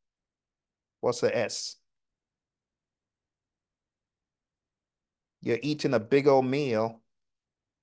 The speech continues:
and your neighbor comes in the middle of it. <laughs> Common courtesy says you should do what?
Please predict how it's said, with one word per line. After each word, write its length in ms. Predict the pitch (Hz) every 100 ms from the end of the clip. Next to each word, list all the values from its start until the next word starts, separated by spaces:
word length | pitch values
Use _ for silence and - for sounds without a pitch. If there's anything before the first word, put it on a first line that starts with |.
| _ -
and 140 | 113
your 100 | 113
neighbor 280 | 113 135 127
comes 400 | - 139 127 117
in 80 | 110
the 60 |
middle 280 | 110 151 170
of 100 | 117
it. 180 | 98 - _ _ _ - - 220 -
<laughs> 460 | 226 - - 139 _ _ - - _ _ _ _ _ _ _
Common 340 | - 226 311 285
courtesy 480 | - 190 185 175 151
says 340 | - 139 135
you 60 | 123
should 200 | 123 117
do 160 | 117
what? 280 | 110 92